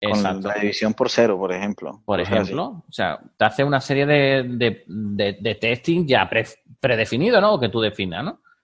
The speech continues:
Speaker 1: Sí, porque muchas veces como que damos por hecho, ¿cierto? Que ya lo probamos una vez y pues volver a sacar, volver a probar todo,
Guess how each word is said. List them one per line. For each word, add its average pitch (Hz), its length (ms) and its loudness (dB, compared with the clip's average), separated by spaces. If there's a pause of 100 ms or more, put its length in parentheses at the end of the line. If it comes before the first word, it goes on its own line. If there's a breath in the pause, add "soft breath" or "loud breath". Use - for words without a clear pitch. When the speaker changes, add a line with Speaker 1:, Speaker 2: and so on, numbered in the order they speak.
(720 loud breath)
Speaker 1:
Sí, - 100 0
porque 160 240 6
muchas 143 380 2
veces 156 420 8
como 147 220 2
que 131 140 6
damos 120 260 6
por 139 160 6
hecho, 220 480 0
¿cierto? 160 460 2
Que 107 640 4
ya 120 200 6
lo 151 100 6
probamos 147 400 6
una 160 200 2
vez 254 360 -2 (400 soft breath)
y 113 300 0
pues 101 360 0
volver 110 380 2
a 139 40 6
sacar, 127 560 6
volver 120 300 4
a 139 60 6
probar 120 360 8
todo, 143 380 6